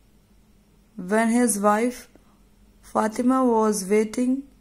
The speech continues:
for him at the door. Now let's see what has happened. Fatima, you look tired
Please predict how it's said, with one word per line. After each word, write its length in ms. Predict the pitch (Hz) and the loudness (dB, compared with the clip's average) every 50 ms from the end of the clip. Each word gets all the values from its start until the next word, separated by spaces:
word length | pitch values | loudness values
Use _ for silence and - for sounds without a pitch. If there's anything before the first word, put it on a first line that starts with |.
| _ - _ _ _ _ _ _ _ _ _ _ _ _ - | _ -20 _ _ _ _ _ _ _ _ _ _ _ _ -20
for 260 | - - - 233 226 220 | -18 -10 -6 -4 -2 0
him 320 | 226 240 240 240 240 - - | 2 2 2 0 -2 -2 -6
at 180 | 208 214 196 190 | -6 -6 -2 -2
the 120 | 202 190 | -2 -2
door. 300 | 185 185 180 175 170 170 - - _ _ _ _ _ - - _ _ _ - | -2 -4 -6 -6 -8 -10 -12 -20 _ _ _ _ _ -20 -20 _ _ _ -4
Now 200 | 208 214 226 226 | -2 0 0 2
let's 320 | 226 226 220 220 214 - - | 2 2 0 0 0 -2 -2
see 220 | - 233 233 233 | 0 0 0 0
what 280 | 208 202 208 208 202 202 | 0 0 -2 -2 -2 -4
has 260 | 202 208 214 208 180 | -4 -4 -2 -2 -2
happened. 480 | 196 196 190 185 - 185 175 170 170 175 _ _ _ _ _ _ _ _ _ _ _ _ | -4 -4 -6 -8 -10 -14 -12 -12 -14 -16 _ _ _ _ _ _ _ _ _ _ _ _
Fatima, 800 | - - - - 240 240 240 233 240 233 214 208 190 170 147 - - _ _ _ _ _ _ _ _ _ _ _ _ _ _ _ _ _ _ _ _ _ _ _ _ _ _ _ _ _ _ _ _ _ - | -20 -16 -8 -2 2 2 2 2 2 0 0 0 -2 -4 -6 -10 -14 _ _ _ _ _ _ _ _ _ _ _ _ _ _ _ _ _ _ _ _ _ _ _ _ _ _ _ _ _ _ _ _ _ -6
you 200 | 240 262 277 285 | -2 0 2 2
look 460 | 285 285 294 294 294 294 - - - | 2 2 2 2 0 -4 -14 -16 -6
tired 640 | - 277 269 262 262 254 240 226 226 220 214 - | -2 0 0 2 2 2 0 0 -2 -4 -8 -12